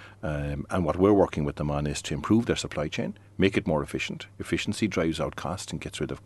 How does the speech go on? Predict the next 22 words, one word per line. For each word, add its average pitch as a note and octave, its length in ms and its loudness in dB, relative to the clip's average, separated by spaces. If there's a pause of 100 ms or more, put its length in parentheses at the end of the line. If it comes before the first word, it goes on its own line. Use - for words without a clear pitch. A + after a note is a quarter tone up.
uh, C2 340 -6
u-, F2 140 -2
unnecessary D#2 580 -2
overhead D2+ 360 -4
in C2+ 60 -8
terms - 260 -10
of - 80 -14
cost, - 380 -10 (520)
uh, F2+ 200 4 (100)
making F#2 380 4
their D#2+ 160 2
processes F#2+ 560 2
more D#2 240 0
eff-, - 200 -12
more D#2+ 220 0
efficient, - 460 -6 (420)
and G#2 140 6
making G2+ 220 2
their G#2 100 4
people A#2 280 2
more F2+ 180 2
effective. - 640 -2